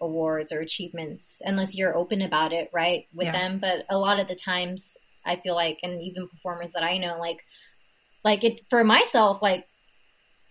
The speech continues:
Speaker 1: uh, it doesn't really come up so much, uh, the kind of things that I do as far as the award shows and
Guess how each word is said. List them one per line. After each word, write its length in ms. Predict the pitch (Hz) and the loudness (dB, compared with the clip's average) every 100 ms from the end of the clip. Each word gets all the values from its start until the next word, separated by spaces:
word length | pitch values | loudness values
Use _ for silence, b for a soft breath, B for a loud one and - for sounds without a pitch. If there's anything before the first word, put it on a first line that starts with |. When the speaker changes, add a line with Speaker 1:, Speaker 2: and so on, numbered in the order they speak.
| - - - | -20 -14 -4
Speaker 1:
uh, 300 | 190 196 185 | 0 2 2
it 100 | 202 | 2
doesn't 220 | 226 208 | 0 -2
really 220 | 202 214 | 0 0
come 260 | 202 - 196 | -2 -4 -2
up 180 | 220 - | 0 2
so 160 | - 208 | 2 2
much, 460 | 196 180 - - 196 - - | 0 -2 -4 -6 -8 -12 -4
uh, 320 | 180 175 170 - - | 0 0 -2 -6 -10
the 60 | |
kind 240 | 190 202 190 | -6 -4 -6
of 80 | 185 | -6
things 240 | 190 175 | -8 -4
that 100 | 180 | 0
I 80 | 175 | 0
do 500 | 170 175 180 175 165 _ _ _ _ _ | -2 -8 -6 -6 -10 _ _ _ _ _
as 180 | 190 190 | -6 -4
far 260 | - 185 180 | 0 2 4
as 640 | 180 175 175 165 - - _ - | 2 2 0 -2 -6 -10 _ -6
the 60 | 170 | -4
award 400 | 170 180 190 185 | 0 0 0 0
shows 760 | - 196 190 185 185 180 165 - | 0 0 0 2 2 0 0 -2
and 480 | 175 170 170 170 | -2 -6 -8 -10